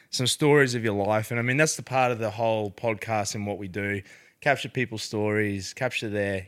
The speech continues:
eulogies, per se, you could say, in a way. Um, and, you know, um, you've got quite an extensive history in education and in the force and all the bits and pieces. So I'd love to hear some of it, um,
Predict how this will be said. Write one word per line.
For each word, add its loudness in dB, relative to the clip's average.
eulogies, 0
per -6
se, -2
you -4
could -8
say, 0
in -2
a -4
way. -2
Um, -2
and, 4
you -6
know, 2
um, 2
you've -4
got 2
quite 2
an -4
extensive -4
history 0
in -2
education 2
and -4
in -4
the -6
force 4
and -4
all 2
the 2
bits -6
and -10
pieces. -2
So 0
I'd -6
love 4
to 0
hear 2
some 0
of 2
it, 0
um, -2